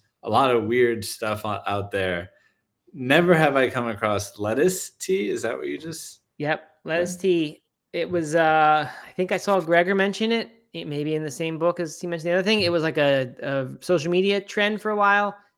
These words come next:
Speaker 2: You, you take romaine lettuce, you steep it in hot water. You also can just eat the lettuce, but it, then you're eating a lot of lettuce at night, and it just seems weird. Um, yeah, steep in water. It has this sort of milky stuff that comes out of the,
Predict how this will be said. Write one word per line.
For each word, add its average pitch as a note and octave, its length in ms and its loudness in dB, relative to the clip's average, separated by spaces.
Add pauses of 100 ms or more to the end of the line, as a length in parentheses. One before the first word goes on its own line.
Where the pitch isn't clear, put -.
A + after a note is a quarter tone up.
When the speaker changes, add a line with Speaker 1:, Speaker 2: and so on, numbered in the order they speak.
(100)
Speaker 2:
You, D#3 200 -2
you E3+ 140 -2
take F3 240 2
romaine F#3+ 320 2
lettuce, F#3 480 2 (340)
you D#3 180 -10
steep - 380 -4
it G3 80 4
in F3+ 100 4
hot F3 220 2
water. D3+ 420 4 (540)
You F#3+ 140 4
also G#3+ 200 4
can G3+ 100 2
just D#3 120 2
eat F3 140 -2
the D3 80 -2
lettuce, A#2 480 -8
but C#3 320 -2 (180)
it, C#3+ 220 -12
then D3 140 -6
you're C#3 120 -4
eating C3 160 -4
a - 20 -8
lot A#2+ 120 -6
of A#2+ 80 -10
lettuce A#2+ 260 -8
at - 80 -10
night, A#2 160 -8
and A2+ 80 -8
it - 40 -10
just G2+ 120 -10
seems - 160 -10
weird. A2+ 240 -10 (460)
Um, C3 380 -2 (720)
yeah, G3 220 4
steep F#3+ 200 4
in F#3+ 100 6
water. F#3 240 10
It F3+ 300 4
has F3 100 -2
this F#3 100 -2
sort G3+ 140 2
of F3+ 60 4
milky F3+ 340 2
stuff F#3 300 -2
that E3 100 -4
comes E3 200 -4
out D#3+ 180 6
of D#3+ 160 -4
the, E3 280 -4